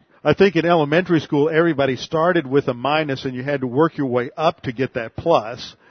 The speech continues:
But in junior high, everybody started with an E in conduct for excellent, and you had to mess up to lose. So I had to get on a more grace-oriented system before,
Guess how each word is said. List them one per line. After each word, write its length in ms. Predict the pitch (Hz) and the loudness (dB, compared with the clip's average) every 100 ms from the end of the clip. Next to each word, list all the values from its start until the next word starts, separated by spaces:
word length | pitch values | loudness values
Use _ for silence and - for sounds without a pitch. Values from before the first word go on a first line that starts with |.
| _ _ _ _ | _ _ _ _
But 200 | - 139 | 2 4
in 320 | 139 131 156 147 | 4 2 -6 -2
junior 380 | 151 180 147 131 | 2 4 2 -2
high, 320 | 156 160 139 | 0 2 2
everybody 360 | 143 131 127 | 0 0 -2
started 440 | 120 - 160 156 127 | -4 -2 0 2 2
with 180 | 135 127 | 0 -2
an 140 | 120 - | -10 -10
E 260 | 170 170 139 | -6 -2 -2
in 120 | 120 | -4
conduct 580 | 151 151 143 135 131 135 | -4 -4 -2 -2 -4 -8
for 140 | 135 | -8
excellent, 580 | 147 165 - 131 123 120 | -4 -4 -4 -6 -4 -6
and 80 | 127 | -6
you 100 | 135 | -4
had 160 | 131 | -4
to 60 | 110 | -6
mess 420 | 117 151 143 - | -6 -2 -2 0
up 200 | 160 - | -4 -4
to 80 | 123 | -8
lose. 840 | 123 123 170 185 127 113 - - - - - - - _ | -6 4 8 8 6 -2 -14 -20 -20 -20 -20 -20 -20 _
So 240 | - 139 135 | -4 0 2
I 140 | 139 | 0
had 160 | 147 127 | -2 -4
to 60 | |
get 180 | 131 160 | -2 2
on 120 | 151 | 2
a 80 | 131 | 0
more 200 | 127 127 | -2 -4
grace-oriented 920 | 113 135 156 151 165 143 135 127 117 | -2 2 2 2 -2 -4 -4 -6 -8
system 440 | - 165 - 127 117 | -4 -4 -4 -10 -8
before, 500 | 117 123 117 113 | -8 -6 -8 -8